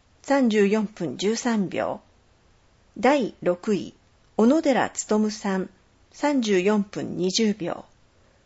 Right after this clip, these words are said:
参加者数三百十人。参加者にインタビュー。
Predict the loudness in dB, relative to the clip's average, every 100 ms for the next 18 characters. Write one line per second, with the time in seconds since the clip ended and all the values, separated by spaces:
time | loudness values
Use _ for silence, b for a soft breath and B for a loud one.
0 | _ -4 -2 2 0 0 -4 -4 -4 -6
1 | -6 -2 0 0 0 -2 -6 -2 0 0
2 | -2 -8 -16 _ _ _ _ _ _ _
3 | _ _ _ _ _ _ _ _ _ -2
4 | 0 0 0 0 2 2 0 2 2 2
5 | 0 -6 -6 -8 -10